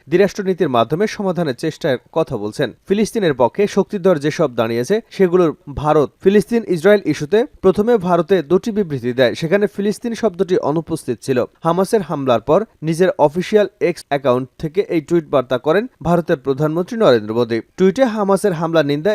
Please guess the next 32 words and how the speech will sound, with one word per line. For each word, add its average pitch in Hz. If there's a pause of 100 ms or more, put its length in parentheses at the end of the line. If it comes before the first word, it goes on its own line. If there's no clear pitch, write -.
এবং 175 (260)
এমন 180 (100)
কঠিন 208
মুহূর্তে 170 (140)
ইসরায়েলের 160
পাশে 147
থাকার 156 (120)
আহ্বান 156
জানান 117 (100)
ভারতীয় 139
প্রধানমন্ত্রী। 113 (200)
তিনি 175 (280)
ইসরায়েলের 190
সন্ত্রাসী 208
হামলার 214
খবরে 160 (100)
বিস্মিত 156 (100)
হয়েছেন। 113 (240)
নিরীহ 214 (140)
নিহত 202 (140)
মানুষ 175 (100)
এবং 196 (100)
তাদের 156 (100)
পরিবারের 180
প্রতি 117 (120)
আমরা 139 (100)
সমবেদনা 165
এবং 185 (220)
সহমর্মিতা 185
প্রকাশ 131 (100)
করছি। 113 (240)
এমন 190